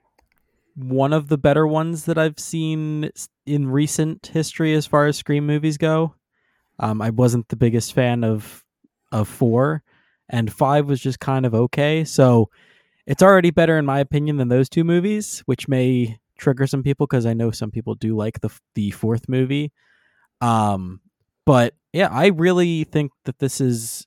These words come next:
this franchise is going in a, a pretty decent direction. I think it's in, in good hands with the new leading ladies. Um, and in my opinion, I mean, Neve Campbell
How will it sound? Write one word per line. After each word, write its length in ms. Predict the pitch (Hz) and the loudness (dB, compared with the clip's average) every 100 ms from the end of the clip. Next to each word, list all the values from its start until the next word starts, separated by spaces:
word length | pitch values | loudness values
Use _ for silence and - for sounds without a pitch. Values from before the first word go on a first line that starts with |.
| - | -8
this 400 | 135 - - - | -6 -6 -10 -8
franchise 440 | 135 127 123 120 113 | -4 -2 0 -2 -2
is 60 | |
going 280 | 104 104 107 | -4 -4 -4
in 120 | 104 | -4
a, 380 | 107 107 104 104 - _ _ | -4 -4 -4 -8 -12 _ _
a 80 | - | -8
pretty 380 | - - 143 139 | -6 0 0 0
decent 420 | 123 110 113 123 | -2 -2 0 -2
direction. 540 | 113 110 107 - 120 101 | 0 -2 -4 -4 -4 -4
I 60 | |
think 260 | - 107 107 | -6 -8 -8
it's 120 | - | -4
in, 240 | 107 101 98 _ _ - | -2 -4 -8 _ _ -2
in 180 | 139 120 | -2 4
good 180 | 131 | 2
hands 380 | 117 123 120 113 | 2 0 0 2
with 160 | 117 - | 0 0
the 140 | 117 | 0
new 420 | 110 113 110 107 104 _ _ _ _ _ | 4 4 6 4 0 _ _ _ _ _
leading 320 | 131 135 123 120 | 4 4 4 2
ladies. 640 | 117 120 123 127 123 - - - | 2 2 2 0 -2 -8 -14 -8
Um, 320 | 113 104 92 - - | -6 -6 -8 -16 -8
and 160 | 131 | -6
in 140 | 127 139 | -4 -2
my 160 | 170 | 0
opinion, 400 | 214 156 156 196 - | 2 2 2 0 0
I 80 | |
mean, 340 | 127 131 120 98 _ _ _ - | 0 0 -2 -4 _ _ _ -2
Neve 220 | 123 139 | 0 2
Campbell 500 | 156 151 156 156 | 2 2 2 0